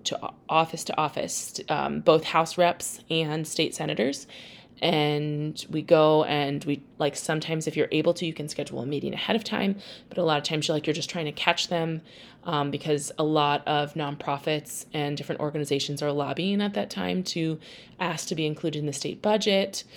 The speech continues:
that kind of thing. And so you talk about the importance, how you serve constituents, um, the number of constituents that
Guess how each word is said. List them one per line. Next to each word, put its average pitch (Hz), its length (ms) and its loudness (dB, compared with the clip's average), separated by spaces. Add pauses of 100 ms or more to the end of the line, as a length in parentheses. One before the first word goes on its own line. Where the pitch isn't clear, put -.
(340)
that 175 260 4
kind 180 180 -2
of 165 80 -4
thing. 160 340 2
And 151 160 -4
so 147 240 2
you 147 140 0
talk - 320 -2
about 160 180 0
the 156 80 -2
importance, 151 400 -2
how 151 140 2
you 147 100 4
serve 143 280 -2
constituents, 147 760 -2 (460)
um, 139 540 -2 (440)
the 151 140 2
number 147 300 6
of 160 100 0
constituents 151 540 0
that 143 280 -2